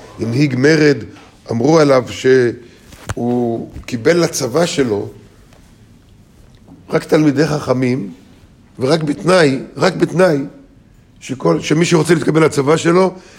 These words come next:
שיחתוך לעצמו אצבע, להראות את המסירות הנפש שלו. היו לו מאתיים אלף כאלה. עד שהרבנים אמרו לו, "עד מתי אתה מטיל מום בבני ישראל?" אז הוא אמר להם, "אוקיי, התקבל לצבא שלי, רק מי שתוך כדי רכיבת סוס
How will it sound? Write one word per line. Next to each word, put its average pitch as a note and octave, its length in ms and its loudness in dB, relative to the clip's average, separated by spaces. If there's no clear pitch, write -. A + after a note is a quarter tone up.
שיחתוך E3 420 -2
לעצמו D3+ 480 2
אצבע, B2 300 -4
להראות D3 480 0
את - 120 -4
המסירות D3+ 420 0
הנפש C#3+ 440 0
שלו. G#2+ 220 -4
היו C#3+ 120 4
לו D#3 100 4
מאתיים D3 380 2
אלף D3 240 0
כאלה. G#2+ 340 -4
עד C#3 140 -2
שהרבנים D3 480 2
אמרו D3 260 2
לו, C3 160 2
"עד C#3+ 120 -2
מתי D3 280 0
אתה C#3+ 140 -2
מטיל C#3 500 -4
מום E3 200 0
בבני C3+ 260 0
ישראל?" B2+ 640 0
אז A#2+ 120 0
הוא C3+ 60 4
אמר D#3+ 200 4
להם, C#3+ 240 4
"אוקיי, D#3+ 260 0
התקבל C#3+ 340 0
לצבא C#3 340 -4
שלי, E3+ 280 0
רק D#3 180 -2
מי E3 120 -2
שתוך - 360 -4
כדי D3+ 180 0
רכיבת C3+ 460 -2
סוס D#3 340 -2